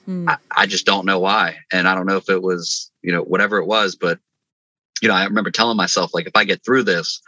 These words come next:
Speaker 2: I'm not gonna be like that anymore. Like, I need to be a selfless person. I need to give back. It's not about Brandon anymore. Um, it's about, you know, how do we take care of those around us, and how do we provide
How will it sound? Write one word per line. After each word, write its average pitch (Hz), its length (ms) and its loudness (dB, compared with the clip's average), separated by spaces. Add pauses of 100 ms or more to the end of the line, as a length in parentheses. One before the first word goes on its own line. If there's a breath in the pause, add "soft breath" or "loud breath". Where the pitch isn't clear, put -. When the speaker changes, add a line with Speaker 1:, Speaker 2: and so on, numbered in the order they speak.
(300 loud breath)
Speaker 2:
I'm 92 80 0
not 104 180 4
gonna 90 160 0
be 101 200 2
like 87 220 -2
that 80 200 -2
anymore. 78 500 -8
Like, 80 200 -2
I 90 140 2
need 98 260 -2
to 95 100 0
be 87 400 -2 (960 soft breath)
a 90 60 2
selfless 101 520 0
person. 95 560 -2 (220)
I 87 100 0
need 90 140 -2
to 76 60 -4
give 80 200 0
back. 90 360 0 (240)
It's - 120 -10
not 95 280 0
about 95 320 -2
Brandon 92 400 0
anymore. 87 560 -2 (380 loud breath)
Um, 82 380 0
it's - 160 -2
about, 87 420 0 (120)
you 95 120 0
know, 85 180 0
how 110 240 2
do 104 100 -4
we 98 120 -2
take 98 260 -2
care 95 180 2
of 90 120 -2
those 90 200 0
around 87 380 0
us, - 340 -2 (340 loud breath)
and 87 100 -4
how 98 180 2
do 95 100 0
we 90 180 -2
provide 85 680 -2